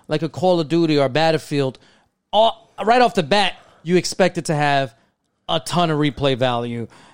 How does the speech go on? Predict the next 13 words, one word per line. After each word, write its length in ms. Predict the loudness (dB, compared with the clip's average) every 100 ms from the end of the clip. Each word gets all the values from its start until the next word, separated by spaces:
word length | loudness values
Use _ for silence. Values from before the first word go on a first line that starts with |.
| _
and 300 | -8 -6 -6
how 100 | -6
many 220 | -4 -4 -2
hours 520 | -2 0 -2 -4 -6
and 140 | -8 -4
days 320 | -2 -2 -4
you're 80 | -6
putting 280 | -6 -6 -6
into 220 | -6 -6
that 180 | -6 -6
kind 240 | -8 -8
of 80 | -6
game 460 | -6 -4 -4 -6